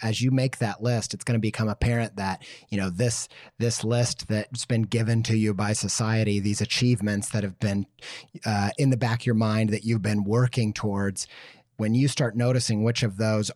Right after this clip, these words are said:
aren't in line with your values, you're gonna notice, like, "Oh, I have all these other, uh,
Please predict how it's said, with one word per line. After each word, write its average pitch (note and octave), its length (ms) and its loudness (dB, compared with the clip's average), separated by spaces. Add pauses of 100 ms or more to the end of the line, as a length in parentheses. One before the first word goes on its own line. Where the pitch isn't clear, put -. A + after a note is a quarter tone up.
aren't C#3 280 2
in A2+ 140 0
line F#2+ 240 0
with F#2+ 180 -4
your G2+ 120 -2
values, F2 720 -4 (240)
you're A2+ 120 2
gonna A2 160 2
notice, G#2+ 400 2
like, G2+ 220 -2
"Oh, D#3+ 160 4
I A2 140 2
have B2 260 2
all A#2+ 140 2
these A2 240 2
other, B2+ 340 2 (340)
uh, A2 380 0